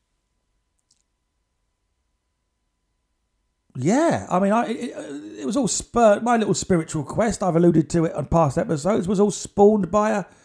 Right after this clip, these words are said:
a search for happiness, like Doctor Strange, answers, answers to my plight, answers, ways to conquer the demon of my own depression. And, uh, and it took me eastwards, um, via the roots of Taoism, Zen,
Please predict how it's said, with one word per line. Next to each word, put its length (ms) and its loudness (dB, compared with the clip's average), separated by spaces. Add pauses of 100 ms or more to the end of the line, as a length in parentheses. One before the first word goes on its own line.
(300)
a 80 -4
search 400 0
for 140 -2
happiness, 720 -2
like 180 2
Doctor 300 0
Strange, 720 -4
answers, 560 -2
answers 440 -8
to 100 -8
my 140 -4
plight, 520 -8 (420)
answers, 460 -4
ways 400 0
to 100 -2 (180)
conquer 300 -2
the 100 2
demon 440 2
of 80 0
my 140 0
own 180 0
depression. 680 -8 (580)
And, 460 0
uh, 240 0
and 140 -2
it 120 -8
took 200 -8
me 80 -4
eastwards, 760 -2
um, 480 -4
via 380 -2
the 100 0
roots 300 -2
of 160 -8
Taoism, 720 -4
Zen, 600 -4